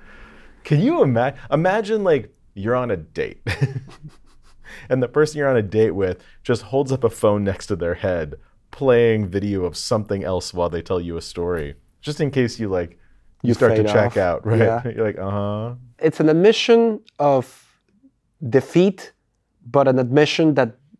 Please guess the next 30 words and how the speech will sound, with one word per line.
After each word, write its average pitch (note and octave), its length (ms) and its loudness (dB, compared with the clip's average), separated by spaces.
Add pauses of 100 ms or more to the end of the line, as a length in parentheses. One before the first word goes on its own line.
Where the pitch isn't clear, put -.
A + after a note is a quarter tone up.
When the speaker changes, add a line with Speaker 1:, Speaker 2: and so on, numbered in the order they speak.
(220)
Speaker 2:
the A#2+ 180 0
problem A#2+ 640 0
exists, - 540 -8
that A2+ 200 -2
you're A2+ 120 -2
sort - 180 0
of B2 140 -4
competing A#2 760 -2
for A2 160 -2
attention. G2+ 540 -8 (260)
Speaker 1:
Mm. G2 280 -8 (300)
Speaker 2:
Um, A2+ 360 4
so - 100 2
it's, B2+ 140 2
I A2 160 -6
guess, - 180 -6
a - 80 -16
shortcut B3+ 600 2
to B3 160 -2
try A#3 160 4
to A3 100 0
fix A#3 260 0
it, G#3 140 4
but D3 220 4
the, C#3+ 340 6
the, C#3 140 0
when C#3+ 240 6
you C#3+ 100 4
try D#3+ 560 4 (500)
to, B2 500 4